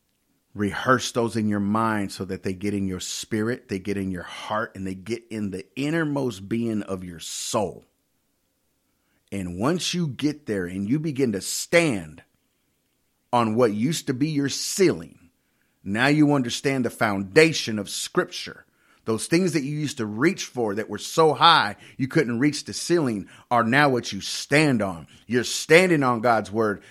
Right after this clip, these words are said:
because he has given you the trust that you have been longing for, that has turned into faith, that is turning into a faith walk because people are watching you.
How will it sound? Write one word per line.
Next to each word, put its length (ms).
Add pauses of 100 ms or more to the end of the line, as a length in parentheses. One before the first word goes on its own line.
because 360
he 140
has 180
given 460
you 100
the 140
trust 500 (220)
that 260
you 380 (160)
have 260
been 260
longing 380
for, 480 (760)
that 160
has 140
turned 280
into 180
faith, 680 (320)
that 160
is 160
turning 380
into 300
a 60
faith 400
walk 540 (340)
because 440
people 680 (260)
are 160
watching 800 (240)
you. 540